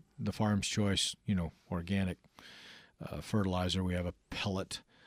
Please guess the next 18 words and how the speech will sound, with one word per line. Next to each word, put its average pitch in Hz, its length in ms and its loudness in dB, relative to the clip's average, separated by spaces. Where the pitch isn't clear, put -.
uh, 82 260 -8
product 90 460 -4
that 104 140 -6
works 87 280 -8
great 90 300 -4
on 85 180 -4
winter 85 240 -4
lawns. 80 460 -6
Um, 85 380 -4
on 92 200 -4
the 82 280 -4
conventional 123 600 6
side, 120 400 4
Turf - 300 4
Royale 113 500 6
is 98 120 0
probably 101 580 0
the, 92 240 -2